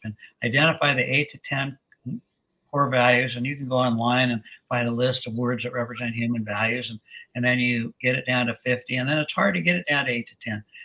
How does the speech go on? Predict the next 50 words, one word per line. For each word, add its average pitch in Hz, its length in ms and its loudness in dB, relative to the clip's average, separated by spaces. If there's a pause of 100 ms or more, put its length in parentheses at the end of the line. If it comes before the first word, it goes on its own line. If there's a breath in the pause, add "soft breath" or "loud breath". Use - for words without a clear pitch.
(160 loud breath)
It - 60 -18
doesn't 220 340 4
mean 175 260 6
that 147 120 2
if 139 120 -6
you 147 60 -10
get 151 100 2
it 147 100 -2
down 147 200 4
to 139 40 4
eight 139 180 0
to - 100 -20 (100)
ten, 151 140 4
that 131 160 -8
there 143 100 0
aren't 147 220 2
other 147 220 4
words 131 300 0
that 131 120 -10
describe 127 500 0
who 123 80 -6
you 117 240 -4
are 139 360 2 (340)
in 117 100 -2
some 117 260 0
way 110 140 -2
or 110 80 -2
another, 110 280 -4
but 131 220 -6
getting 214 220 4
it 202 120 0
down 170 200 6
to 151 80 0
the 139 60 -4
ones 143 220 -2
that 131 100 -4
are 127 40 -4
most 127 300 -6
important. 107 400 -10
So 135 100 -8
my 151 260 4
first 151 260 -6
core 139 120 -2
value 123 320 0
is 123 80 -4
honesty. 139 560 -4 (540 soft breath)
That 170 180 4
drives 156 300 4
my 143 160 2
life. 123 300 -2